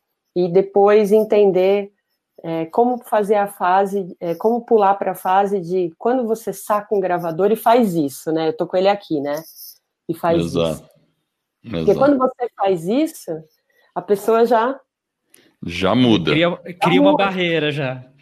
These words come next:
Speaker 1: Cria uma barreira. Então, o outro exercício foi como eu ajusto a técnica sem tirar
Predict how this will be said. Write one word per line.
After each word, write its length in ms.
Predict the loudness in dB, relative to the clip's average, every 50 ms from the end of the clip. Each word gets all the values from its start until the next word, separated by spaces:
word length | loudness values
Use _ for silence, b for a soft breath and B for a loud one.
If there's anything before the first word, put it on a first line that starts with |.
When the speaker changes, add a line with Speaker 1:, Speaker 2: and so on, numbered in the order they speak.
| _ _ _
Speaker 1:
Cria 180 | -12 -10 -6
uma 160 | -4 -2 -2
barreira. 540 | -2 -2 -2 -2 0 0 0 0 0 -2 -6
Então, 500 | -8 -10 -12 _ -4 -2 -2 -2 -2 -4 -8 _
o 100 | -8 -2
outro 360 | 0 2 2 2 0 0 -2
exercício 520 | -2 0 -2 -4 -4 -6 -8 -8 -8 -10 -10
foi 200 | -8 -8 -8 -6
como 240 | -4 -4 -4 -4 -2
eu 140 | -2 0
ajusto 440 | 0 0 -2 -2 -4 -6 -6 -6 -6 -6
a 60 | -6
técnica 840 | -4 -2 0 0 0 0 -2 -4 -8 -8 -8 -10 -10 -10 -10 -10 -12 -14 _ _ _ _ _ _ _ _
sem 380 | _ -14 -8 -4 0 0 0 0
tirar 680 | -2 -4 -6 -6 -4 -2 0 0 0 -2 -2 -4 -8